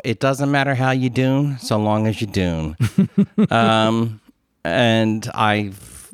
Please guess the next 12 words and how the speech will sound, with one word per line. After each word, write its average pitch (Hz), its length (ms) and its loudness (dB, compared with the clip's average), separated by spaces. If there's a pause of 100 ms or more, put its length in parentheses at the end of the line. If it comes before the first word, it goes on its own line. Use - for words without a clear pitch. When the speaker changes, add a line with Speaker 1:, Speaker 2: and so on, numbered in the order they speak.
(140)
Speaker 1:
I 110 360 0 (180)
completely 95 600 -2
recommend 85 720 -2
Dune, 165 140 2
Speaker 2:
Yes, 277 360 0
Speaker 1:
Duning 131 480 2
Speaker 2:
absolutely, 220 300 -2
Speaker 1:
it - 20 -4
because 107 380 0
Speaker 2:
absolutely. 175 360 -4
Dune 170 340 -2
it. 127 140 -6